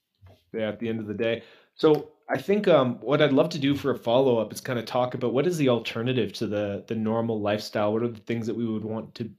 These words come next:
to learn about, you know, having a more productive society? What are the lifestyle factors that, rather than watching T V and talking about the T V shows,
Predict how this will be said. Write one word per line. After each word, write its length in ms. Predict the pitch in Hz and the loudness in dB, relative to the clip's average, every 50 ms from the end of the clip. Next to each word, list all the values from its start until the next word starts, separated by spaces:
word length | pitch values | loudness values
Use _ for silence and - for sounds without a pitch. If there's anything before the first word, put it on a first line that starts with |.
| - | -6
to 120 | - 139 127 | -2 0 2
learn 540 | 117 113 120 123 123 120 120 113 110 110 - - - - - _ - | 2 4 4 4 4 2 2 0 -2 -4 -8 -14 -20 -20 -18 _ -6
about, 360 | 123 120 120 110 110 104 - - | 0 2 4 4 4 2 -2 -6
you 120 | 131 123 107 | -6 -4 -2
know, 200 | 101 98 101 101 | -2 -2 -4 -4
having 300 | - 127 139 135 135 123 | 0 2 4 4 4 2
a 20 | 120 | 2
more 160 | 110 110 110 | 0 0 -2
productive 420 | 107 131 117 113 101 101 - 113 | -2 -2 -2 -2 -2 -4 -8 -10
society? 560 | - - 120 - - 117 110 110 110 110 120 117 | -10 -10 -6 -4 -2 0 0 0 0 0 0 4
What 160 | 120 151 175 | 6 8 8
are 100 | 175 160 | 8 6
the 100 | 147 131 | 6 4
lifestyle 600 | 117 117 120 139 139 143 - - 135 123 110 107 | 4 4 4 4 2 0 -2 0 2 2 2 2
factors 500 | - - 123 110 110 113 - 127 117 110 | 2 0 0 0 0 -2 -4 -6 -4 -4
that, 120 | 127 113 104 | -4 -4 0
rather 240 | 120 123 127 123 | 2 2 2 2
than 200 | 123 123 120 120 | 0 -2 -4 -6
watching 360 | 123 123 120 117 - 131 120 117 | -8 -8 -8 -8 -8 -8 -8 -8
T 160 | - 135 127 | -4 -4 -4
V 140 | 120 120 117 | -2 -2 -4
and 100 | 117 120 | -6 -6
talking 320 | 120 123 123 120 - 131 | -6 -6 -6 -6 -8 -8
about 160 | 123 127 127 123 | -8 -8 -8 -8
the 60 | - | -12
T 220 | - - 131 127 | -6 -4 -2 0
V 140 | 120 131 139 | 0 0 0
shows, 360 | - - 123 113 113 110 110 | 0 -2 -2 -2 -2 -4 -8